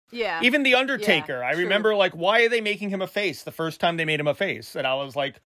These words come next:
Speaker 2: "What
Speaker 1: Yeah,
Speaker 2: are they
Speaker 1: Un-,
Speaker 2: doing?"
Speaker 1: Undertaker's not a face.
Speaker 2: Yeah.
Speaker 1: He's not a face.
Speaker 2: Yeah.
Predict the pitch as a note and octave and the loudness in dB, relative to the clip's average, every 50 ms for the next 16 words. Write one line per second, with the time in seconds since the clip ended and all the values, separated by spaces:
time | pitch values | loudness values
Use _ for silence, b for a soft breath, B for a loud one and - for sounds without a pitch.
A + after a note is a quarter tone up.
0 | _ _ _ - - G3 B3 C4 C#4+ B3+ C4 A#3+ B3+ F#3 F3+ A#3 D4+ D#4+ A3+ D3+ | _ _ _ -2 4 6 8 8 8 6 2 0 0 0 2 2 4 4 4 4
1 | - G#4+ G#4+ - G#4+ G#4 F4+ G#4 G#4 G4+ - - G#4+ A4+ G#4+ F4 - - _ D3+ | 2 0 -4 -4 -6 -6 -6 -6 -6 -6 -6 -4 -4 -4 -4 -4 -8 -12 _ 2
2 | G3 B3+ C#4 - - - - - _ _ D4+ F4 E4+ F4+ G#4 G4 F#4+ - G4 G4+ | 2 4 4 2 0 -2 -6 -12 _ _ -16 -12 -8 -4 -4 -4 -4 -4 -4 -4
3 | G#4 A4 G4+ E4 - _ _ _ - - B3+ B3 F#3 C3 A2 G#2 | -4 -4 -4 -6 -10 _ _ _ 0 2 2 4 2 0 -4 -8